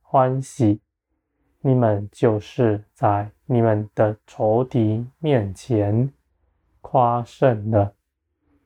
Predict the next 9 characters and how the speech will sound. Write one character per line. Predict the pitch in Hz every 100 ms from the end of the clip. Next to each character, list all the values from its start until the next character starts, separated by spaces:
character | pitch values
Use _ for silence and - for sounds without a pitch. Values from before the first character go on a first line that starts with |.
| _ _
更 | - 151 110
是 | - - 135 117 107 -
彰 | - 131 131 131
显 | - - 104 101 - _ _ _
我 | 131 107
的 | 113 104
荣 | 107 117 101 104 107
耀 | 117 107 98
来。 | 107 104 98 101 123